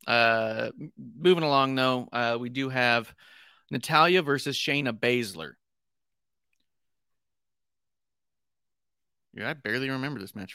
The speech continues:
Oh, yeah, yeah, yeah, yeah, 'cause Tegan came out. Here's my issue with this one. I didn't have a problem with the match in and of itself. Natalya's great. I think Shayna's great.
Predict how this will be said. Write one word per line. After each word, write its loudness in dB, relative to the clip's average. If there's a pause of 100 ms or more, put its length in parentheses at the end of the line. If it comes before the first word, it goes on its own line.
Oh, 8
yeah, 4
yeah, 4
yeah, 4
yeah, 0
'cause -8
Tegan -4
came -6
out. -6 (1900)
Here's -8
my -4
issue -4
with -6
this -6
one. -16 (1800)
I 2
didn't -2
have -2
a -6
problem -2
with -4
the -4
match 0
in -2
and -4
of -4
itself. -14 (180)
Natalya's -2
great. 0 (300)
I -8
think -8
Shayna's -6
great. -8